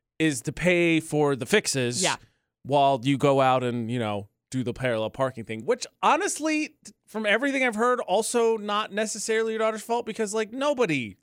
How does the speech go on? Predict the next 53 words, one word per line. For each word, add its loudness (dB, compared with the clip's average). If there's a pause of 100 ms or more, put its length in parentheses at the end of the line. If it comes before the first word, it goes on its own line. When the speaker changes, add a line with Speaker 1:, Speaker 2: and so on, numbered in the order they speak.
Speaker 1:
likes -2
to -8
parallel -2
park. 0
Speaker 2:
No. -2
Speaker 1:
And 2
or 4
I 2
feel 0
like 0
from -4
what 2
I've 2
heard, 2
driving -2
test -2
kinda 2
skimps 0
on 2
that -4
now. -8 (800)
Speaker 2:
Yeah, 0
a -4
little -4
bit. -2 (440)
A -6
little -2
bit. -2 (260)
I, 6
I 4
would 2
agree. 0
You 4
know, 4
obviously, 2
if -2
your -2
insurance 2
comes 2
in, 2
your 0
insurance 0
is -6
gonna 0
cover 2
a 4
lot 4
of 2
it, 2 (140)
but -2
your 0
insurance 0
premiums 0